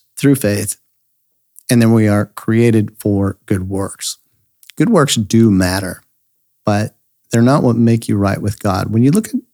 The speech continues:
Noah's situation, someone might ask, but Noah built the ark, did his work, rescue him from God's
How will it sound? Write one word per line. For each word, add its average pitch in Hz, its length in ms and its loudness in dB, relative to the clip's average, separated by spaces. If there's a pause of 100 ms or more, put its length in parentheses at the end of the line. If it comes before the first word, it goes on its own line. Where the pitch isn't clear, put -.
Noah's 110 400 2
situation, 95 600 -4
someone 110 320 0
might 95 180 -2
ask, 101 400 -8 (1000)
but - 140 -2
Noah 151 200 2
built 117 200 2
the 101 100 0
ark, 92 260 0
did 110 160 -2
his 98 160 0
work, 95 260 -4
rescue 101 360 0
him 95 140 0
from 92 160 -4
God's 87 380 -4